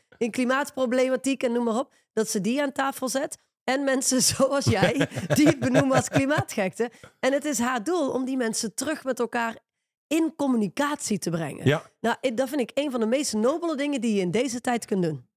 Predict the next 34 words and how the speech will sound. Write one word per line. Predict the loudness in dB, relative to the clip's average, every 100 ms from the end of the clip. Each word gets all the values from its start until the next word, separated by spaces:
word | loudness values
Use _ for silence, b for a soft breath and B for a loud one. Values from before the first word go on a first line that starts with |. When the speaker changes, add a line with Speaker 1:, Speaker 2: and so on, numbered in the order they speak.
| _
Speaker 2:
Ja, | -2 2
eh, | 4 4 6
eh, | 6
ja, | 6 4
exact. | 4 4 4 4
Ik | 6
ben | 6
benieuwd, | 8 8 8 6
eh, | 6 6
hoe, | 6 4 8
hoe | 8
dat | 8 6
uitpakt. | 2 2 2 2
Want | 0
je | 2
hebt | 4
wel | 4
volwassen | 6 4 4 2
mensen | 0 0 2
nodig, | 4 4 4
want | 4
het | 4
Speaker 1:
Absoluut. | 4 2
Speaker 2:
komt | 4 4
hierop | 4
neer. | 4 2 2 2
Jij | 4 4 4
en | 2
ik | 0
zijn | -2
met | -2
elkaar | 0 2 0 -2
in | -4
gesprek. | -6 -2 -2 -2